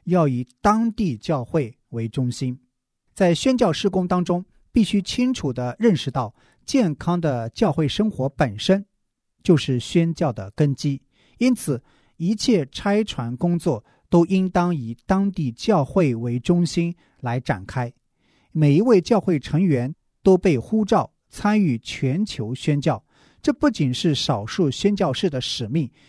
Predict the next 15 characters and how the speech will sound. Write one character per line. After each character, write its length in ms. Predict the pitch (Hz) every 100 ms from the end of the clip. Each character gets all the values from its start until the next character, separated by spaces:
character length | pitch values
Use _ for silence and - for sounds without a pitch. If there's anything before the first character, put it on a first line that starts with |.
| _
也 100 | -
是 200 | 143 196
整 360 | 165 - 139 98
个 180 | 104 170
教 260 | - 190 110
会 200 | - 139
的 120 | 107
共 240 | - 196 127
同 200 | - 110
事 200 | - 147
工。 280 | - 139 143 _ _ _ _ _
正 180 | - 214
如 320 | 156 143 156 - _
敬 260 | - 214 143
拜 320 | 220 175